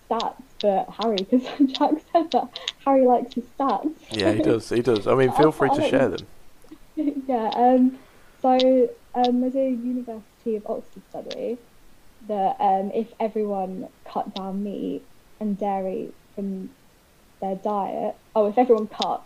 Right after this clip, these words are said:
Speaker 1: completely cut, which
Speaker 2: Mm-hmm.
Speaker 1: obviously I know is, like, a, the extreme, um, there would be, like, a forty-nine percent reduction in greenhouse gas, gas em-,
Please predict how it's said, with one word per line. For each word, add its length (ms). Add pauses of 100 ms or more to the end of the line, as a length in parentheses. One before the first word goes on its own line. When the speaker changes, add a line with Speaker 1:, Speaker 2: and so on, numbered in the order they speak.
Speaker 1:
completely 480
cut, 260 (120)
which 120
Speaker 2:
Mm-hmm. 140
Speaker 1:
obviously 180
I 40 (220)
know 60 (320)
is, 200
like, 180
a, 40 (360)
the 120
extreme, 680 (640)
um, 640 (420)
there 100
would 140
be, 320
like, 120 (140)
a 80 (100)
forty-nine 540
percent 400
reduction 540
in 140
greenhouse 540
gas, 220 (320)
gas 140 (200)
em-, 140